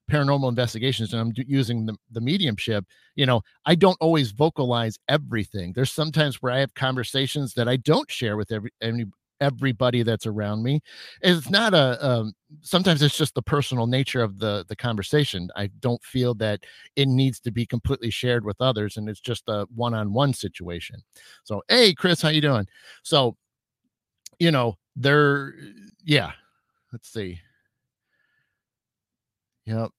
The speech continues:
Nicole's talking about excited to find him, and then, you know, that's awesome. Let's see, Frankie. <clears throat> "It's cold around you, negative entities. I've had both around me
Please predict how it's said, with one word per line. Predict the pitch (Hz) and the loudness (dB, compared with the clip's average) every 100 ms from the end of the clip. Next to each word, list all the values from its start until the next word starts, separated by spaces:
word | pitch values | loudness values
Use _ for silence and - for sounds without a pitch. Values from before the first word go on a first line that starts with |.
| _ | _
Nicole's | 110 117 127 120 | -8 0 0 2
talking | 120 117 | 2 2
about | 104 98 | 0 -4
excited | 95 - 143 127 | -6 4 4 4
to | - | 0
find | 180 202 185 | 2 2 4
him, | 180 139 | 2 2
and | 113 | -2
then, | 113 110 110 | -4 -6 -8
you | 131 | -6
know, | 123 110 | -4 -4
that's | 107 98 - | -4 -6 -2
awesome. | 139 139 - 139 139 127 _ _ _ _ _ _ _ _ _ _ _ _ | -2 0 -2 -4 -4 -6 _ _ _ _ _ _ _ _ _ _ _ _
Let's | 123 - | -10 -6
see, | 120 104 98 90 - _ _ | -6 -6 -6 -12 -18 _ _
Frankie. | 117 117 107 98 - - | -4 -2 -2 -4 -6 -18
<clears throat> | - - | -6 2
"It's | 254 185 160 147 | 6 6 4 0
cold | - 151 196 | 0 0 2
around | 143 120 120 | 2 2 2
you, | 113 | 2
negative | 127 127 117 | 2 0 0
entities. | 123 120 131 127 123 113 | -2 -2 0 2 2 2
I've | 120 | 0
had | 123 113 95 | 0 0 0
both | 120 117 | 0 0
around | 110 113 | 0 0
me | 110 107 110 | 0 -2 -4